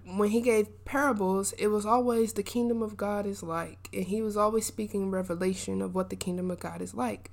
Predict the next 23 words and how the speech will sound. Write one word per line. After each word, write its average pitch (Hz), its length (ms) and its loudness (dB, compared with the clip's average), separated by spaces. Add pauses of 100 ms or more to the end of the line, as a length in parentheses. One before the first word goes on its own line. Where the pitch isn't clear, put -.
So 220 600 4
when 208 180 8
we 226 100 6
see 262 600 4 (220)
things 240 220 6
like 202 280 2
this, 226 500 6
when 190 300 0
Jesus 208 360 0
is 190 140 0
kinda 202 260 -2
comparing 190 640 0
a 180 60 -2
tree 208 320 0
to 196 180 -4
a 196 60 -4
person 196 520 0
and 185 240 -2
the 180 60 -2
fruit 214 380 -2
of 185 100 -2
a 190 80 2
tree 196 380 0